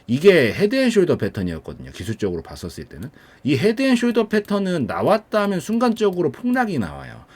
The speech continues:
이게 돌파가 뚫려버리는 순간부터는 순간적으로 폭락이 나오는 패턴입니다. 그래서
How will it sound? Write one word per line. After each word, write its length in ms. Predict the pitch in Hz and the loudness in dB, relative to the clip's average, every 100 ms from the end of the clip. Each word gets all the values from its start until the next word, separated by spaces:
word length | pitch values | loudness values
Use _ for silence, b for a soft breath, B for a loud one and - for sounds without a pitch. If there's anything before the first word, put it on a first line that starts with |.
| - | 0
이게 340 | 113 165 127 | 4 6 6
돌파가 480 | - 139 - 214 160 - _ | 4 0 4 4 4 -2 _
뚫려버리는 560 | 233 254 269 240 208 165 | -4 2 4 6 4 2
순간부터는 800 | 123 107 101 95 95 98 165 101 | 0 -2 -2 -4 -6 -4 -4 -4
순간적으로 520 | 196 240 233 214 185 | 0 2 4 4 4
폭락이 360 | 180 226 220 | 2 -2 -2
나오는 260 | 185 139 117 | -2 -2 -2
패턴입니다. 560 | 90 - 80 67 60 - B - | -4 -10 -12 -14 -18 -20 B 0
그래서 340 | 147 143 135 | 2 4 4